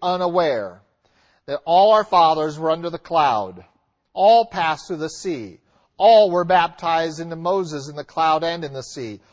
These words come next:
All ate the sp-, same spiritual food, and all drank the same spiritual drink. For they drank of that spiritual rock that followed them,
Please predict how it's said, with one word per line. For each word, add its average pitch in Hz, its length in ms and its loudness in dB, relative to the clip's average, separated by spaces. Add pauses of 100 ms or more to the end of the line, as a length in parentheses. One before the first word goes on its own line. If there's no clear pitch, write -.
(140)
All 185 560 4
ate 185 260 -6
the 151 160 -8
sp-, - 240 -20
same 190 380 -8
spiritual 196 680 -6
food, 139 380 -4 (260)
and 175 220 -10
all 170 560 4 (160)
drank 180 300 -2
the 180 60 -10
same 202 460 -6
spiritual 180 500 -8
drink. 156 400 -8 (420)
For 170 100 -6
they 160 160 -2
drank 185 400 -4
of 190 60 -8
that 180 160 -2
spiritual 240 640 -6
rock 143 360 0
that - 240 -10
followed 185 460 0
them, 139 320 -4